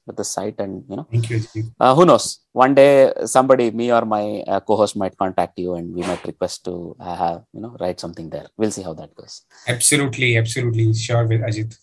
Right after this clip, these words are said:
Speaker 1: All right then. Thanks a lot for joining me for this chat, and, uh, I wish you a, a happy new year,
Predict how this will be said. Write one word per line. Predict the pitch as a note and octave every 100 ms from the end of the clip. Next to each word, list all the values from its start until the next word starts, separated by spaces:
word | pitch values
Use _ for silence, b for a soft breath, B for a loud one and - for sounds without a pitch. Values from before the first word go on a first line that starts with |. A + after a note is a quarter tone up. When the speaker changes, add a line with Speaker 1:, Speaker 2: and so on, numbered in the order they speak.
| _ _ b b b b b A#2+
Speaker 1:
All | G#2+
right | E2 D2 -
then. | - _ _ _ _ _ _ _ _ _ -
Thanks | D#3+ -
a |
lot | F3 D3+
for | C#3
joining | C3+ C3+ C3+
me |
for | C3
this | B2 -
chat, | A#2+ C#3+ B2+
and, | B2+ B2
uh, | B2 B2
I | A#2
wish | D3 D#3
you | F#3+
a, | E3+ D#3 C#3+ A2+
a | B2+ A#2+
happy | B2+ C3 D3
new | C#3+
year, | C#3